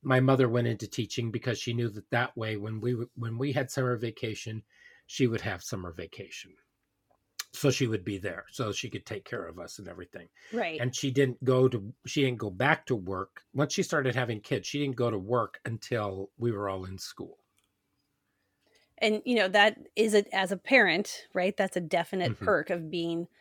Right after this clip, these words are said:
Speaker 2: but it, you know, there's that misconception that we get paid for our summers off, and that is not true. And a
Speaker 1: Yeah.
Speaker 2: lot of people are
Speaker 1: Nah.
Speaker 2: working over the summer to compensate for the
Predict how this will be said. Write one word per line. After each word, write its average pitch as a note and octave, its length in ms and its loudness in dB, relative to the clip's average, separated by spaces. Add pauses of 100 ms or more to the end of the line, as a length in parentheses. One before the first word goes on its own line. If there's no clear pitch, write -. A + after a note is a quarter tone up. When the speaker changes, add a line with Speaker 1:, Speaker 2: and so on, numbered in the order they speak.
(380)
Speaker 2:
but G#3 100 4
it, F#3+ 160 -2 (420)
you G#3 80 -2
know, E3+ 160 0
there's F#3 220 0
that E3+ 380 4
misconception G3+ 800 2
that D#3+ 240 0 (500)
we F#3+ 300 -6
get E3 240 -6
paid G#3+ 300 0
for E3+ 280 -6 (500)
our F#3+ 120 -6
summers E3+ 340 0
off, C3+ 220 -2
and D#3+ 100 -8
that F3 120 -4
is D3 140 -6
not F#3 480 0
true. D3+ 360 0
And D#3+ 140 -8
a D3 40 -4
Speaker 1:
Yeah. D3+ 140 -6
Speaker 2:
lot G3 580 2
of G3+ 140 0
people G3 320 2
are F3+ 120 2
Speaker 1:
Nah. C3+ 80 0
Speaker 2:
working G3+ 400 8
over F#3 200 -2
the F3+ 100 0
summer E3+ 480 4
to E3 80 -4
compensate F3 800 0 (500)
for E3+ 680 0 (340)
the F#3 300 0